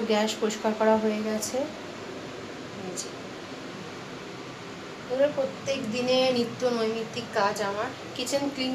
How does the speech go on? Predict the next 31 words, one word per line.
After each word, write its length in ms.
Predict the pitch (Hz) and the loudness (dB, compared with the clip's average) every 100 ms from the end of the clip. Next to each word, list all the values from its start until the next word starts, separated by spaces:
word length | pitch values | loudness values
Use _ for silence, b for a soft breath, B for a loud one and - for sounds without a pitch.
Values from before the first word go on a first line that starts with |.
| 254 | 4
না 60 | 226 | 4
করলে 180 | 240 247 240 | 4 4 4
আমি 120 | 240 | 2
খুব 120 | 240 240 | 2 0
একটা 120 | 254 - | 0 0
শান্তি 320 | 202 196 233 220 | 0 0 -2 2
পাই 140 | 190 185 | 2 2
না, 60 | 185 | 0
কেন 120 | 190 196 196 | -2 0 0
জানি 180 | 185 185 | 0 0
না। 60 | 185 - - - - B B B - | -4 -6 -8 -10 -8 B B B 8
হ্যাবিট 260 | 247 349 339 | 10 10 10
হয়ে 120 | 262 208 | 10 10
গেছে 200 | 190 202 | 6 4
actually। 320 | 180 - 196 202 214 | 0 -2 0 6 8
মাকে 280 | 214 220 262 247 | 8 8 6 8
দেখেছি, 420 | 240 262 247 - 233 226 | 6 6 4 4 4 4
এটা 140 | 226 214 | 6 8
আমি 120 | 220 233 | 10 8
এত 80 | 202 214 | 8 6
বছর 200 | 196 190 214 | 4 4 4
ধরে 140 | 240 233 233 | 6 8 8
করছি, 240 | 208 - | 6 4
এটা 80 | 254 | 0
একটা 120 | - - | 2 4
হ্যাবিটে 420 | 214 185 214 226 226 220 220 B B B B - | 4 4 6 8 8 6 2 B B B B 8
পরিণত 340 | 233 220 214 220 220 | 12 12 12 8 8
হয়ে 140 | 190 180 | 8 6
গেছে 200 | 175 - 160 | 2 4 2
আর 60 | |
কি। 80 | 165 | 2